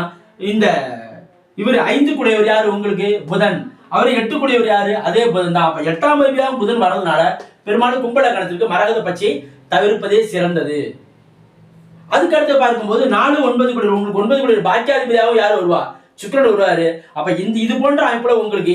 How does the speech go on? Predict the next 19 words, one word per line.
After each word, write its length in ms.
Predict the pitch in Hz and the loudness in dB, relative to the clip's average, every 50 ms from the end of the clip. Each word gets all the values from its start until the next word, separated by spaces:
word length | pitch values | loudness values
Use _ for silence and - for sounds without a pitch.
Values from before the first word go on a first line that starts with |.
| 185 185 | 2 2
எல்லா, 160 | 233 - 247 247 - - - - - - _ _ _ _ | 2 0 0 0 -2 -4 -8 -14 -20 -20 _ _ _ _
ஒண்ணு 220 | 160 180 226 254 277 294 302 269 185 | -4 -2 0 2 2 2 2 2 2
ஒரு 100 | 208 233 247 | 2 2 2
ஆதிபத்தியம் 460 | 233 240 254 269 254 240 247 240 226 | 2 0 0 -2 -2 -2 -2 0 0
நல்ல 160 | 214 233 226 | 0 2 0
ஆதிபத்தியம், 320 | 226 226 220 220 285 262 220 | 0 -2 -2 -2 0 2 2
ஒரு 80 | 214 | 2
ஆதிபத்தியம் 360 | 208 208 208 208 202 - 175 180 | 2 2 0 0 -2 -2 -2 0
கெட்ட 180 | 180 180 180 | 0 2 2
ஆதிபத்தியம், 380 | 170 165 147 139 131 - - - - _ _ _ _ - | 0 0 -4 -8 -12 -14 -14 -16 -20 _ _ _ _ -4
ஒரு 140 | 165 214 262 | 0 2 2
ஆதிபத்தியம் 440 | 254 254 269 269 254 - 254 240 220 | 2 2 0 -2 -4 -2 0 0 0
நல்ல 140 | 220 233 233 | 0 0 0
ஆதிபத்தியம், 380 | 226 226 214 208 - 269 226 214 | -2 -2 -4 -2 0 0 2 2
ஒரு 80 | 214 208 | 2 2
ஆதிபத்தியம் 320 | 208 202 196 202 185 185 | 2 0 -2 -4 -4 -2
கெட்ட 160 | 185 196 190 | 0 0 0
ஆதிபத்தியம், 320 | 185 170 - 160 160 180 202 | 0 0 -2 -6 -6 -4 -2
இந்த 100 | 208 | -2